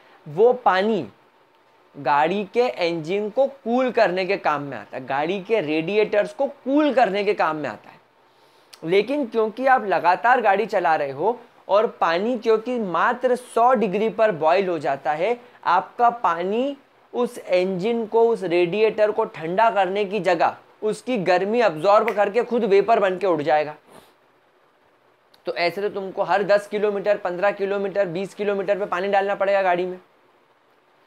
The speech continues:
तो ये तो बड़ा दिक्कत वाला काम हो जाएगा। इसलिए पानी को हैवी पानी बना दिया जाता है। पानी के अंदर इलेक्ट्रोलाइट्स,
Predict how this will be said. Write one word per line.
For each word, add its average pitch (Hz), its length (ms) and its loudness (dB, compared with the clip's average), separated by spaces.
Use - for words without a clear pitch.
तो 151 60 -6
ये 143 140 -2
तो 165 100 -2
बड़ा 175 140 2
दिक्कत 175 320 -2
वाला 208 180 4
काम 196 200 0
हो 190 80 -6
जाएगा। 160 380 -4
इसलिए 185 480 -4
पानी 165 380 -2
को 208 220 -2
हैवी 190 380 2
पानी 175 320 -2
बना 131 200 -4
दिया 117 160 -6
जाता 107 260 -14
है। - 80 -20
पानी 190 360 0
के 220 140 -2
अंदर 202 400 0
इलेक्ट्रोलाइट्स, 190 1120 -2